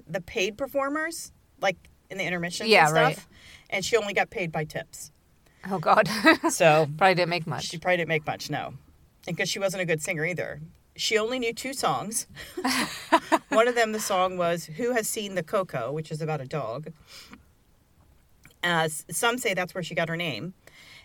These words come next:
Speaker 1: And others say it's a reference to the French word meaning, uh,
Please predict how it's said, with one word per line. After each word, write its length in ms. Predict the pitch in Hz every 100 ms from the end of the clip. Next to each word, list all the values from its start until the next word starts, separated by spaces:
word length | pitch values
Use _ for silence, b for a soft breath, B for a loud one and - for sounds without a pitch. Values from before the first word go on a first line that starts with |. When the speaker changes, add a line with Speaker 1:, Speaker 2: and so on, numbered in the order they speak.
| b 202
Speaker 1:
And 140 | 190
others 520 | 208 233 233 - - -
say 340 | - 190 180
it's 140 | 175 190
a 80 |
reference 520 | 160 185 196 202 202 -
to 60 |
the 80 | 185
French 480 | - - 196 214 -
word 300 | 160 143 147
meaning, 640 | 170 160 156 151 151 151 - _ _ _ _ _ _ _ 170
uh, 200 | 143